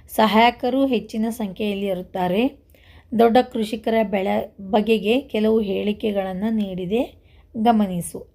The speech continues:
ಆಧುನಿಕ ಕೃಷಿ ಯಂತ್ರಗಳನ್ನು ಖರೀದಿಸಿ ಬಳಸುತ್ತಾರೆ. ಯಾಕಂದ್ರೆ ದೊಡ್ಡ ದೊಡ್ಡ ಜಮೀನು ಇರ್ತಾವು, ಅದಕ್ಕೆ ಎಷ್ಟು, ಆ, ಕೂಲಿ ಕಾರ್ಮಿಕರನ್ನ ಎಷ್ಟು ತರ್ಬೇಕು ಅವರು? ಅದ್ರ ಬದ್ಲಿ ಮಷಿನ್‌ಗಳನ್ನ ತಂದಿಟ್ಬಿಟ್ರಂತಂದ್ರೆ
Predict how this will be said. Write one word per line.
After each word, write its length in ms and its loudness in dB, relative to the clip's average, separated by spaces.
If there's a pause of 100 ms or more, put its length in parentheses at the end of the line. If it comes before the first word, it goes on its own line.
ಆಧುನಿಕ 480 0 (160)
ಕೃಷಿ 300 -4
ಯಂತ್ರಗಳನ್ನು 800 -2
ಖರೀದಿಸಿ 600 -4
ಬಳಸುತ್ತಾರೆ. 880 -2 (420)
ಯಾಕಂದ್ರೆ 500 -2
ದೊಡ್ಡ 240 -2
ದೊಡ್ಡ 200 0
ಜಮೀನು 500 2
ಇರ್ತಾವು, 560 -4 (520)
ಅದಕ್ಕೆ 580 2
ಎಷ್ಟು, 720 2 (1080)
ಆ, 80 -2
ಕೂಲಿ 440 2
ಕಾರ್ಮಿಕರನ್ನ 720 -2
ಎಷ್ಟು 300 -4
ತರ್ಬೇಕು 480 -4
ಅವರು? 380 -8 (380)
ಅದ್ರ 300 2
ಬದ್ಲಿ 580 2
ಮಷಿನ್‌ಗಳನ್ನ 760 -2
ತಂದಿಟ್ಬಿಟ್ರಂತಂದ್ರೆ 1600 -4